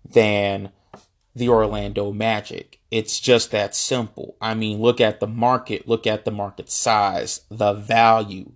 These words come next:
the fans, the amount of t-, the amount of homes they reach on television, um, the legacy of both teams, the history. It's, it's insanely in the favor of the L A Lakers,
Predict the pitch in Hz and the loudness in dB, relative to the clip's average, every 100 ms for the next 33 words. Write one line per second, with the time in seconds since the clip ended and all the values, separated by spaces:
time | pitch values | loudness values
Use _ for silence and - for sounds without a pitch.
0 | - 107 104 - - 120 117 98 - - | -4 -2 -2 -6 -4 -2 0 -4 -8 -10
1 | 123 113 113 110 104 - - 120 _ 113 | -4 -2 -2 -4 -8 -12 -10 -10 _ -6
2 | 110 107 101 - 127 131 113 113 104 120 | -2 -2 -4 -4 -2 -2 -2 -4 -4 -6
3 | 117 104 98 - 135 135 104 123 - - | -6 -10 -10 -4 -2 -2 -2 -4 -6 -12
4 | - _ - - - - _ - 123 117 | -20 _ -20 -20 -20 -20 _ 2 4 6
5 | 113 110 107 107 120 170 139 - 113 107 | 4 0 0 2 4 4 2 -2 -4 -6
6 | 107 104 101 - 95 98 110 110 - 135 | -4 -6 -6 -10 -16 -16 -16 -18 -8 -6
7 | 156 - - 64 - _ - _ _ 139 | -4 -6 -10 -12 -14 _ -20 _ _ 0
8 | 139 - - - _ _ _ _ _ _ | 0 0 -6 -10 _ _ _ _ _ _
9 | _ _ _ _ - 262 220 - _ _ | _ _ _ _ -6 -6 -6 -10 _ _
10 | _ _ _ - 139 139 - 175 165 175 | _ _ _ -4 -2 0 2 2 2 2
11 | 165 139 131 - - 147 143 135 120 - | 0 0 -2 -6 0 2 2 -2 -4 -6
12 | 120 143 147 151 139 127 117 110 107 104 | -2 0 0 -2 -4 -4 -2 -2 -2 -8
13 | - 127 117 95 110 113 190 202 - 65 | -10 -8 -4 -2 -2 -2 -2 -4 -8 -12
14 | - | -12